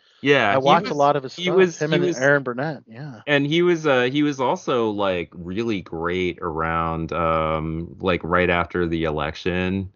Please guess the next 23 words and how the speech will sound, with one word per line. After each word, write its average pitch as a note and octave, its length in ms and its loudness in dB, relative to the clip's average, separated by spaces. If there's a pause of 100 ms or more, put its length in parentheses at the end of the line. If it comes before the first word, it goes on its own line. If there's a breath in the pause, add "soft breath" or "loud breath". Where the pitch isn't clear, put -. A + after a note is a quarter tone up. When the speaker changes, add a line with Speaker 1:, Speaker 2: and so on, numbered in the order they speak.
(100)
Speaker 1:
um, D#2+ 680 0 (140)
you F#2 140 -2
know, D2+ 440 -2 (140)
when, D#2 640 -2 (1500 loud breath)
you F3 140 6
know, B2 220 8
just, B2+ 340 0
uh, G#2+ 280 6
he, G#2+ 420 -4
providing A2 480 0
a G2+ 80 0
lot F#2 280 2
of, E2+ 200 -4
like, F2 240 -2
really F2+ 340 -2
cogent F2 400 -4
analysis D#2+ 760 -4
when E2 140 -2
it D#2+ 140 -4
came D#2+ 360 -4
to, D#2 520 -4
like, D2 340 -2
well, C#2+ 240 -4